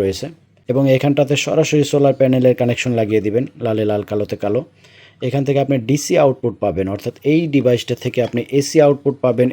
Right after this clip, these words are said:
এই পাশটা থেকে এবং ডিসি আউটপুট পাবেন এই পাশটা থেকে। অর্থাৎ আপনার ঘরে যদি ডিসি লাইট ফ্যান থাকে সেটাও যেমন এটাতে চালাতে পারবেন এবং কারেন্টে চলে এরকম লাইট ফ্যান, টিভি, কম্পিউটার সব কিছু কিন্তু এই ডিভাইসটা থেকে আপনি চালাতে পারবেন, two in one। এবং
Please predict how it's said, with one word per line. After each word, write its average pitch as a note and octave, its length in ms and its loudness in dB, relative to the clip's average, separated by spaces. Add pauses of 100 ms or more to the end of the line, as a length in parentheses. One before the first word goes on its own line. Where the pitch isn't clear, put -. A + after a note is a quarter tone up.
এই B2 120 -4
পাশটা A2+ 340 -6
থেকে A2+ 220 -2 (360)
এবং G#2+ 120 -2 (180)
ডিসি C#3 320 -2
আউটপুট B2 380 -2
পাবেন A2 240 0
এই G#2 100 -4
পাশটা G2 320 -8
থেকে। E2 180 -10 (460)
অর্থাৎ - 220 2 (100)
আপনার C#3 280 2
ঘরে B2 140 2 (100)
যদি C3 140 2 (100)
ডিসি B2+ 300 0
লাইট B2 220 2
ফ্যান B2 220 -2
থাকে B2 180 0 (140)
সেটাও D3 300 4
যেমন C#3 180 2 (100)
এটাতে B2+ 320 -2
চালাতে B2 340 0
পারবেন A#2 260 0 (180)
এবং A#2+ 140 0 (200)
কারেন্টে D#3 320 0 (100)
চলে C#3+ 200 4
এরকম C3 300 0
লাইট A2+ 240 0
ফ্যান, A#2 220 -2
টিভি, A#2 300 -2
কম্পিউটার A2+ 480 -2
সব C#3 200 -6
কিছু C#3 240 -6
কিন্তু B2+ 200 0 (600)
এই C#3 140 2
ডিভাইসটা B2 420 2
থেকে A2+ 180 -4
আপনি G#2 220 -6
চালাতে G#2 340 -2
পারবেন, F2 280 -4 (260)
two D3+ 140 4 (120)
in A2+ 180 0
one। D2 100 -8 (400)
এবং C3 120 -2